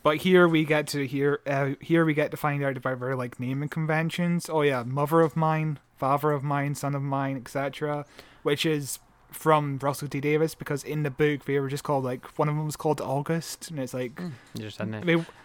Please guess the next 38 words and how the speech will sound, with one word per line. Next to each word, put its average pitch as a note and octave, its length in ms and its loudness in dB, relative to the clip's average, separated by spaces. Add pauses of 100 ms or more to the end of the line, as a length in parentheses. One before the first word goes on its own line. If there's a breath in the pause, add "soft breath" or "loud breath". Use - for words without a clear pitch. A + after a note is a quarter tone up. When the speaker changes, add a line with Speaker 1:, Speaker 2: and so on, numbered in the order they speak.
(100)
Speaker 2:
yeah. B2 100 -6
Speaker 1:
they E3 80 4
weren't F#3+ 340 8
as F#3+ 160 6
interesting F3+ 520 4
in F3 100 4
the E3+ 80 2
book, F3 300 2
but D3+ 140 2
here D3 260 2
it D3 120 0
makes C3+ 220 -6
them C#3 140 -6
more C3+ 240 -2
creepier. B2 720 -6
Speaker 2:
Yeah, C3+ 180 2
I C#3 120 4
think, C#3+ 300 -4
you C#3 60 -2
know, B2+ 140 -2
son C#3 200 0
of A#2+ 140 -2
mine, A2+ 320 2
mother A2+ 280 2
of A2 100 -2
mine, A2 220 0
father, A2+ 280 2
it's A2+ 160 -2
terrifying. C#3 720 4
It's A#2+ 140 -2
just C3 160 -2
this C3+ 160 -2
really B2 180 2
creepy A#2+ 540 -2
way A#2+ 180 4
of A2+ 100 0
talking, C3 640 0
uh, G#2 360 -2